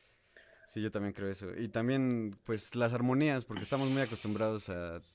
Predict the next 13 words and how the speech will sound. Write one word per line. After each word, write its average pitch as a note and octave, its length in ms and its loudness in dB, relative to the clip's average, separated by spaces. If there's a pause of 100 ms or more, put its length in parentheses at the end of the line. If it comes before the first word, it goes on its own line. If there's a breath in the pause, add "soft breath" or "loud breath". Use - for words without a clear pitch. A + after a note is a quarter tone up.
(360)
Mucha B2+ 340 0
gente B2 240 0
ya A#2 160 4
piensa A#2+ 240 -2
la G2+ 80 0
música G#2 340 -4
como, E2+ 580 -10
"Ah, A2 200 -8
pues - 180 -18
es G2 120 -16
que - 60 -20
son G2+ 280 -8
acordes F2+ 600 -8